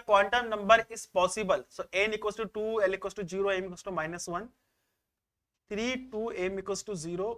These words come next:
और three, two, m, m equals to three।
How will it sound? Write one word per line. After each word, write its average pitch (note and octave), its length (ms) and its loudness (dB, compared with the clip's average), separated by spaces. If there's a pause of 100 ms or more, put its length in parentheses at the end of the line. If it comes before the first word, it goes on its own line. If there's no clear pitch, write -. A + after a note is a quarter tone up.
और E3+ 80 -14 (220)
three, G#3 160 -6 (260)
two, G3+ 120 -4 (260)
m, E3+ 160 -8 (300)
m G#3 260 -4
equals F#3+ 320 -6
to G3+ 160 -6
three। B2 180 -14